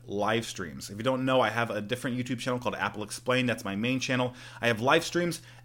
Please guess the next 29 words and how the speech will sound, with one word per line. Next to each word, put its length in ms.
every 400
Saturday 500
at 180
noon 360
Eastern 420
time. 340
That'll 200
happen 260
tomorrow. 720
And 100
I've 160
gotten 300
the 80
question 520
when 580
will 320
Apple 280
Watch 320
be 120
available 680
in 360
my 280
country? 480
Whether 200
it's 160
U 240
K, 400
whether 320
it's 280